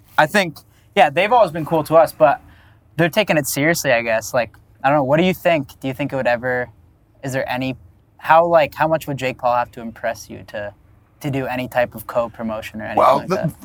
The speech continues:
Speaker 2: the thing is with Jake Paul, he's never fought anybody his size, and he's never fought somebody who is actually a boxer. You know what I mean? Uh, he, he beat up a forty-something-year-old fucking N B A player who's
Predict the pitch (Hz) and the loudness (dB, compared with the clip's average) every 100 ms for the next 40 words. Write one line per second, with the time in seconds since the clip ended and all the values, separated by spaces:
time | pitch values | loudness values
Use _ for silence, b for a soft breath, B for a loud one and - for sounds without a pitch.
0 | - 190 160 247 220 175 151 131 165 113 | 0 0 0 -2 0 -2 -2 0 -2 0
1 | 180 156 117 151 151 147 151 120 135 156 | 2 2 2 4 4 2 2 2 2 0
2 | 147 139 113 135 131 - 92 98 139 - | 2 0 0 -2 0 2 4 2 -2 -10
3 | b b b b b - 127 113 117 135 | b b b b b -2 0 2 4 4
4 | 131 - 135 120 - 123 120 117 117 113 | 4 2 4 4 2 2 2 2 2 4
5 | 117 113 110 101 90 117 117 - - - | 4 2 -2 2 4 4 2 -6 -12 -8
6 | - 120 123 120 117 120 139 156 b b | -2 4 6 4 0 0 0 -2 b b
7 | b b b b 113 110 104 98 - _ | b b b b 2 4 4 2 -4 _
8 | - 110 131 120 139 139 131 107 - 151 | -10 -4 -2 0 2 2 -2 -4 -2 -2
9 | 135 156 131 135 135 131 120 101 131 123 | 0 0 0 0 2 4 2 2 0 2
10 | 123 123 123 127 117 107 101 123 135 - | 0 0 0 0 0 0 0 -2 -4 -14
11 | - 113 107 | -6 -4 -2